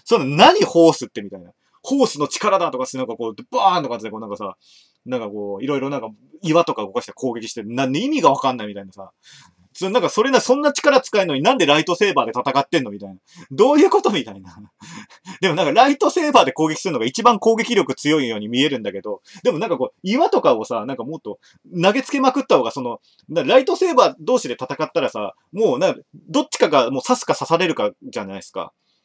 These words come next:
切るか切られるかみたいなさ、もう、物理的になんかもうこう、かなりもう、両方ともさ、もう切るか切られるかみたいなのに、それよりもなんか岩とかぶつ-、なんかこう投げまくった方が、とりあえずなんか遠距-、遠距離でなんか岩とか投げまくった方が、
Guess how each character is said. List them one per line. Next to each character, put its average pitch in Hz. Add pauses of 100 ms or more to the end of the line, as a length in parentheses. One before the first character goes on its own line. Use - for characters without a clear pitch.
(280)
切 -
る 262
か 156
切 -
ら 160
れ 170
る 160
か 110
み 104
た 104
い 98
な 92
さ、 101
も 117
う、 - (500)
物 160
理 269
的 254
に 247
な 233
ん -
か 139
も 113
う 98
こ 110
う、 - (240)
か 262
な 214
り 131
も 107 (260)
う、 180
両 202
方 202
と 202
も 180
さ、 175
も 123
う -
切 254
る 254
か 165
切 135
ら 156
れ 165
る 139
か 127
み 107
た 110
い 101
な 101
の 101
に、 107 (220)
そ 226
れ 302
よ 339
り 294
も 156
な 151
ん -
か -
岩 269
と 302
か 135
ぶ 151
つ-、 -
な -
ん -
か 127
こ 127
う 123
投 147
げ 214
ま 233
く 254
っ -
た 160
方 110
が、 107 (640)
と 208
り 240
あ 254
え -
ず 226
な 233
ん -
か 135 (260)
遠 247
距-、 254
遠 247
距 285
離 160
で 117
な 117
ん -
か 117
岩 170
と 147
か 110
投 117
げ 143
ま 160
く 170
っ -
た -
方 92
が、 -